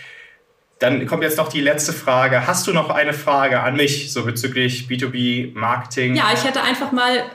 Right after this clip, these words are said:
Speaker 2: die Frage, ob du einmal in, äh, drei Punkten vielleicht sagen kannst, was die größten Herausforderungen für dich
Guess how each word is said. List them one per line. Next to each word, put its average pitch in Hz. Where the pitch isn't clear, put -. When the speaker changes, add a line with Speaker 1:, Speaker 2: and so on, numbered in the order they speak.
Speaker 2:
die 233
Frage, 240
ob -
du 240
einmal 269
in, 233
äh, 214
drei 233
Punkten 285
vielleicht 240
sagen 226
kannst, 240
was 240
die -
größten 285
Herausforderungen 240
für 220
dich 226